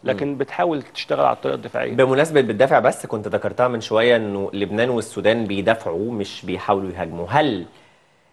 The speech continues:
Speaker 2: منتخبنا هو اللي نجح دفاعيا، ولا المنافس هو اللي سهل عليك المهمة الدفاعية؟
Speaker 1: لا، بص، طريقة، طريقة لعبهم، هي أي فكرة في الكورة يا هاني
Speaker 2: مم.
Speaker 1: ليها ه-، جزء
Speaker 2: دفاع وهجوم.
Speaker 1: وفاعي وهجومي.
Speaker 2: تمام.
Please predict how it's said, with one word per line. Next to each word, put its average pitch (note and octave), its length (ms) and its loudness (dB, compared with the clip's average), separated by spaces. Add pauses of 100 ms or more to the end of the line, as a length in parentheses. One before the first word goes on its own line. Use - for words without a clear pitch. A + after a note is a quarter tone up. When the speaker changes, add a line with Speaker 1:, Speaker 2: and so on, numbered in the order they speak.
(600)
Speaker 2:
منتخبنا C3+ 560 0
هو C#3+ 160 4
اللي C3 140 2
نجح B2+ 340 2
دفاعيا، A2 600 2 (880)
ولا A#2 500 6 (260)
المنافس A2 600 -2
هو A#2+ 180 6
اللي G2+ 220 2
سهل A#2 380 -2
عليك G2 260 2
المهمة G#2 440 -2
الدفاعية؟ D#2+ 560 -6 (160)
Speaker 1:
لا، D#3+ 220 0
بص، - 280 -6 (300)
طريقة، F#3+ 240 6 (120)
طريقة F#3+ 260 4
لعبهم، E3 360 2
هي C#3 180 4 (120)
أي F#3+ 120 4
فكرة C#3+ 260 -2
في - 60 -10
الكورة E3+ 260 -2
يا C#3 180 2
هاني E3 280 -4
Speaker 2:
مم. G2 100 -6
Speaker 1:
ليها D3+ 360 2 (460)
ه-، - 120 -8 (300)
جزء D3 120 4
Speaker 2:
دفاع D#3+ 140 6
وهجوم. C3+ 160 4
Speaker 1:
وفاعي F3 300 6
وهجومي. A#2 340 -4
Speaker 2:
تمام. G#2 160 -2